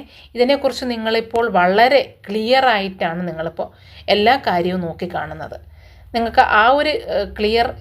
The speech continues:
ഇപ്പോൾ നിങ്ങൾക്ക് വന്നിട്ടുണ്ട് എന്നുള്ളതാണ്. ഇപ്പോൾ ഇമോഷണലി തളരുന്ന ഒരവസ്ഥ നിങ്ങൾക്ക് മാറി തുടങ്ങിയിട്ടുണ്ട്. നിങ്ങൾ അതിൽ നിന്നൊക്കെ നിങ്ങൾ റിക്കവർ ആയിട്ടുണ്ടെന്നാണ്. നിങ്ങൾ ലോയൽറ്റി നിങ്ങൾക്ക്,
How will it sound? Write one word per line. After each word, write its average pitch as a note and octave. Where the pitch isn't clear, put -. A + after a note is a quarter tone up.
ഇപ്പോൾ G#3+
നിങ്ങൾക്ക് F#3+
വന്നിട്ടുണ്ട് F#3+
എന്നുള്ളതാണ്. -
ഇപ്പോൾ -
ഇമോഷണലി C4
തളരുന്ന B3
ഒരവസ്ഥ G3+
നിങ്ങൾക്ക് F3+
മാറി F3
തുടങ്ങിയിട്ടുണ്ട്. F#3
നിങ്ങൾ A#3+
അതിൽ A3
നിന്നൊക്കെ B3
നിങ്ങൾ G#3+
റിക്കവർ G3
ആയിട്ടുണ്ടെന്നാണ്. E3+
നിങ്ങൾ A3+
ലോയൽറ്റി A3+
നിങ്ങൾക്ക്, G3+